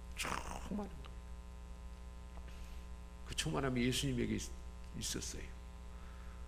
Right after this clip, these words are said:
그 충만함이, 예수님 안에 있는 충만함이 하나님의 교회에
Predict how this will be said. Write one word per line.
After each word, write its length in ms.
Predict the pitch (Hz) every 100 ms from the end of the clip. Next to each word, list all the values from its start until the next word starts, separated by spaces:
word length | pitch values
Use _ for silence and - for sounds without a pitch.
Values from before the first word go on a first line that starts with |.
| - - - - - - -
그 80 | 123
충만함이, 520 | - 156 135 123 117
예수님 360 | 120 131 156 135
안에 160 | 127
있는 180 | 123 120
충만함이 540 | - - 117 107 107
하나님의 500 | 101 - - 113 104 -
교회에 420 | - 101 98 -